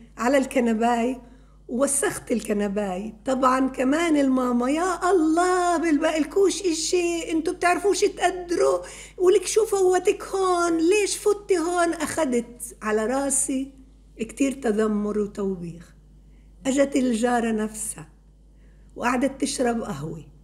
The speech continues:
وكبت قهوة على الكنباي. قالت لها، تعرفي شو قالت لها؟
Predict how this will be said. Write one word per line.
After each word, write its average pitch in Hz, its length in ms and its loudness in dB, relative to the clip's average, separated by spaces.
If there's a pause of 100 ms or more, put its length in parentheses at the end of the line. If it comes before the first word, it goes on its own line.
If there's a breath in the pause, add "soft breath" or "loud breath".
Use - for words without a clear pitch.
(440 soft breath)
وكبت 202 680 -2
قهوة 220 340 -2
على 202 240 -2
الكنباي. 170 720 -6 (480)
قالت 196 260 -4
لها، 170 520 -4 (800)
تعرفي 185 300 -2
شو - 140 -6
قالت 190 300 -2
لها؟ 240 420 -4